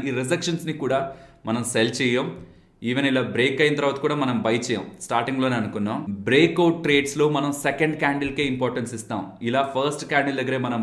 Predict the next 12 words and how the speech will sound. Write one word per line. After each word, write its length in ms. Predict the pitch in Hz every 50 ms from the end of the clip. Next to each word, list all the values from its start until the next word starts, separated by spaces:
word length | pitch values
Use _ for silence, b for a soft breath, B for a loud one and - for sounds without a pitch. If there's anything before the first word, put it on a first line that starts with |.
| 101 107
బై 80 | 107 113 110 113
చేయం. 180 | 120 120 127 127 123
Because 280 | 120 127 147 160 165 160 - B B B B B B B B B B _ -
ఇంతవరకు 680 | 135 147 165 165 160 - 180 165 151 156 156 151 - 175 165 143
ఎవరైతే 280 | 135 135 143 139 156 135 113 123
బై 100 | 127 131 127
పొజిషన్స్‌ని 520 | 143 131 131 131 131 139 135 131 - 131 120 117
maintain 320 | 120 127 127 147 143 139 135
చేస్తుంటారో 480 | 120 - - 120 113 127 117 123 139 170 170 B B B B B B B - 127 123
వాళ్ళు 180 | 135 160 175 185
ఇక్కడికి 220 | 180 180 165 - 165
వచ్చాక 280 | 156 156 - 196 202 -